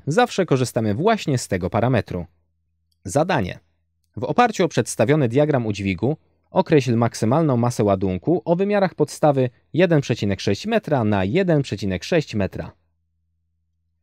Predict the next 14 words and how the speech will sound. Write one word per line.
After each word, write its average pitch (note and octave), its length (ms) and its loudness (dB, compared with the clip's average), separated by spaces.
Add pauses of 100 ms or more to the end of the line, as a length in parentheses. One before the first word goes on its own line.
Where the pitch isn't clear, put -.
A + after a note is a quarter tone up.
(120)
Aby A2+ 180 0
rozwiązać C#3+ 520 2
to A2 100 -2
zadanie, C#3 360 2
należy A#2 340 2
obliczyć, D3 420 -2
w - 60 -8
jakiej F3+ 260 2
odległości C3+ 540 2
znajduje G#2+ 340 2
się A2+ 120 -4
środek G3+ 300 0
ciężkości A2+ 520 -2
ładunku F#2+ 500 0